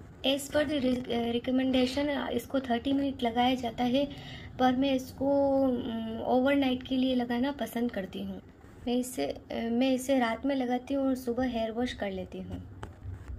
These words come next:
ये मेरा अपना तरीका है। अगर आप recommendation के थ्रू जाना चाहते हैं तो आप वैसे यूज़ कर सकते हैं इसे, और अगर आप मेरे तरीके से इसे यूज़ करना चाहते हैं, चाहते हैं तो आप वैसे भी यूज़ कर सकते हैं।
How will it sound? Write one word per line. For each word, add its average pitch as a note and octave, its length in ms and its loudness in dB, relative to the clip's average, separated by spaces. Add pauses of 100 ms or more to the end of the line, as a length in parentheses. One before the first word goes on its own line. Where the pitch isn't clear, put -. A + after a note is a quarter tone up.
(520)
ये C4 200 2
मेरा C#4 320 2
अपना B3+ 320 0
तरीका C4 360 -2
है। C4+ 240 0
अगर B3+ 300 0
आप C4+ 240 -2
recommendation C4 840 -2
के D4 120 -2
थ्रू C#4 220 -2
जाना A#3+ 280 0
चाहते B3+ 340 -2
हैं C4+ 260 2 (380)
तो B3 80 2
आप A#3+ 300 0
वैसे A3 280 -2
यूज़ C4 300 0
कर B3+ 120 -2
सकते B3+ 340 -4
हैं B3+ 240 2
इसे, C4+ 240 -4 (500)
और B3 200 2
अगर B3 280 0
आप A#3+ 180 -2
मेरे A#3 240 0
तरीके C4 380 -2
से D4 180 -2
इसे C#4 180 -4
यूज़ C4+ 280 -2
करना C4+ 220 -2
चाहते C4 280 -4
हैं, C4+ 400 -4
चाहते A#3 380 -6
हैं C4+ 180 2
तो C4+ 80 -2
आप B3+ 220 -4
वैसे G#3+ 400 -4
भी C#4 120 0
यूज़ D4 260 -4
कर D4 120 0
सकते C#4+ 300 -4
हैं। C#4+ 240 -2